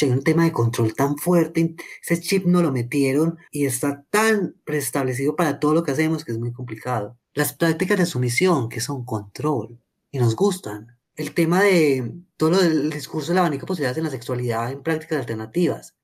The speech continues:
Hay un tema de control en uno, de, no hay ninguna totalmente libre. Hábleme de una práctica genital libre, no lo hay.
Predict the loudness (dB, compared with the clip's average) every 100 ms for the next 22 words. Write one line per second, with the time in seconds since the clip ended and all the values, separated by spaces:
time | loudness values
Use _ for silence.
0 | -8 -6 -4 -2 0 0 -4 -10 -8 -6
1 | -6 -6 -6 -8 -10 -16 -8 -2 0 2
2 | 4 2 0 0 0 0 2 2 -2 -8
3 | _ _ 0 2 4 4 4 2 2 0
4 | 0 -2 0 0 0 2 2 0 -4 -14
5 | -6 0 2 4 2 -2 -10